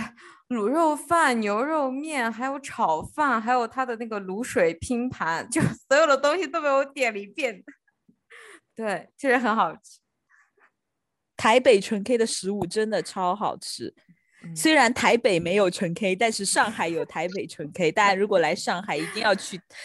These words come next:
Speaker 2: 台北纯 K 吃东西。
Speaker 1: 对，如果你一定要参加，不想参加的，不愿意参加团建的话，可以建议你的老板去纯 K，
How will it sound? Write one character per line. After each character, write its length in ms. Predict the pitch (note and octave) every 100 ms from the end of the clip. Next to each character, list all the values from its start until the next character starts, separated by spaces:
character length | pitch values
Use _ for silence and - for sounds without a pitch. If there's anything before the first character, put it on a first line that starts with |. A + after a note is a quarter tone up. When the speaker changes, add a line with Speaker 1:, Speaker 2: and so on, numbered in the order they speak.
| -
Speaker 2:
台 160 | A#3
北 160 | B3+ A#3
纯 200 | B3+ F#3
K 120 | G#3+
吃 220 | G3+ -
东 180 | F#3+ G3
西。 300 | G#3+ - - _ _ _ _ _ _ _
Speaker 1:
对， 220 | F#3+ D#3+ - - -
如 160 | G#3 C4
果 160 | C4+
你 240 | C4 B3 F3+
一 40 |
定 100 | F#3+
要 180 | A#3+ G#3+
参 300 | G#3 A#3 A3+
加， 180 | A3+ A3
不 200 | A3 A#3+
想 200 | A3 D#3
参 160 | G3
加 120 | G3+ G3+
的， 180 | - - _ _ _
不 80 | G#3
愿 220 | A#3 G#3+
意 20 |
参 160 | G#3+ G3+
加 120 | G3
团 260 | F#3+ E3
建 160 | E3 G3
的 80 | E3
话， 160 | F3
可 220 | D3 - G3+
以 100 | F3+
建 260 | G#3+ G3
议 60 | F3+
你 100 | D#3+
的 140 | C#3+
老 180 | C#3+ D3+
板 240 | E3 C#3+
去 140 | B2 F3+
纯 240 | - C#3+
K， 380 | D#3 F3 D3+ -